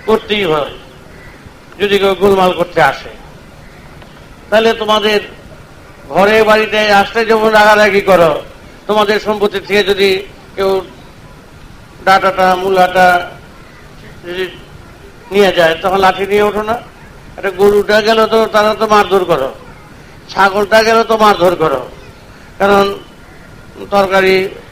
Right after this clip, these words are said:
শস্য খেয়ে ফেল-, খেয়ে ফেলতে আসছে, এই ছাগটারে বা-, মার দাও,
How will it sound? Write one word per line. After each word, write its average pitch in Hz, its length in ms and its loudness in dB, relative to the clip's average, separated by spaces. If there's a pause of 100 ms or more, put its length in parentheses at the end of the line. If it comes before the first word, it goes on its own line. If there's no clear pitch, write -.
(240)
শস্য 190 300 -2
খেয়ে 190 220 -2
ফেল-, 175 280 -4 (600)
খেয়ে 196 180 0
ফেলতে 180 340 -2
আসছে, 170 400 -4 (680)
এই 185 280 -2
ছাগটারে 175 400 -2
বা-, 170 200 -8
মার 170 240 -4
দাও, 156 240 -2